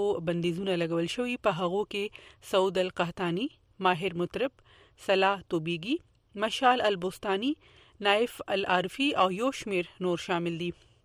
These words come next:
په بندیز لګېدلي کسانو کې ځینې د شاهزاده محمد بن سلمان مرستیالان دي. سعود القحطاني د شاهزاده سلمان مشر سلاکار دی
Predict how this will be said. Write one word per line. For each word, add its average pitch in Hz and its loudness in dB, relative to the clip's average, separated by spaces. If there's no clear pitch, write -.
په 240 8
بندیز 262 4
لګېدلي 247 0
کسانو 247 2
کې 262 0
ځینې 247 0
د 214 4
شاهزاده 185 2
محمد 196 -6
بن 180 -4
سلمان 185 -2
مرستیالان 165 -2
دي. 160 -6
سعود 190 2
القحطاني 190 0
د 240 4
شاهزاده 185 2
سلمان 180 0
مشر 190 -4
سلاکار 170 4
دی 294 2